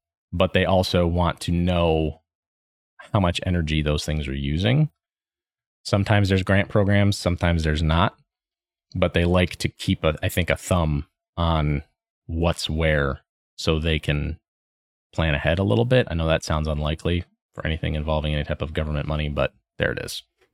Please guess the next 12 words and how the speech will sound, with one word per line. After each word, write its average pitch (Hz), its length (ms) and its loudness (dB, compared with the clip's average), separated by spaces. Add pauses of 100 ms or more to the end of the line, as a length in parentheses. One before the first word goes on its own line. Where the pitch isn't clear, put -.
(1080)
The 90 460 2 (520)
hot 113 140 0
water 120 240 4
tank 110 300 0
plaques, 98 520 0
the - 80 -10
furnace 107 360 2
plaques, 95 640 0
the 90 260 0
boiler 101 460 4
plaques, 95 560 2
whatever, 90 520 2